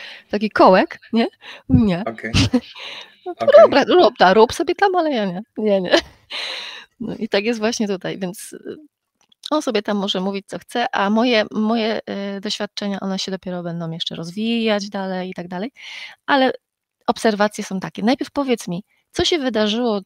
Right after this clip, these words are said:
Speaker 1: około dziesięciu lat temu w twoim życiu, y,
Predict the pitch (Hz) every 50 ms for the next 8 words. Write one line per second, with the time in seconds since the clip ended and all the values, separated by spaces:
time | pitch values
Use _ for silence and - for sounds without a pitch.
0 | - - 196 - - 214 202 208 202 196 196 - 220 233 - 233 196 190 185 -
1 | _ 214 208 202 185 - - 196 180 180 180 170 180 - - - 185 202 240 -
2 | _ _ _ _ _ _ _ _ _ _ _ _ _ _ _ _ _ - 190